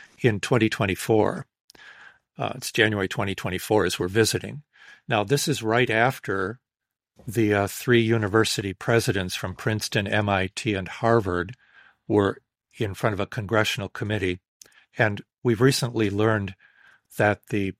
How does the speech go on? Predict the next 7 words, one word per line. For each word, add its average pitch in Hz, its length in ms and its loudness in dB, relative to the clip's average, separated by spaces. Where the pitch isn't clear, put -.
president 110 640 2
of 98 180 -6
Harvard, 98 580 0
uh, 90 180 -4
had 98 400 -2
to 117 140 -6
resign 101 640 0